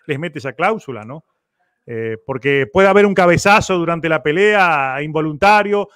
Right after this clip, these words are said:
puede haber un corte y, y, y, y tengas una derrota técnica.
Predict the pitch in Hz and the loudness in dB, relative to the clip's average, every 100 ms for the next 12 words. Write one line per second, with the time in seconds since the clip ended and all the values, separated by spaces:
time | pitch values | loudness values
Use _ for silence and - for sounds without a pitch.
0 | _ 185 185 185 185 175 202 214 208 196 | _ -2 0 0 0 0 0 0 0 -4
1 | 185 160 156 156 165 151 151 156 190 170 | -6 -6 -8 -6 -8 -10 -10 -12 -10 -10
2 | 180 - 175 190 160 175 156 156 175 147 | -12 -10 -6 -6 -6 -4 -2 -2 -4 -4
3 | 185 208 208 190 | -2 -4 -4 -6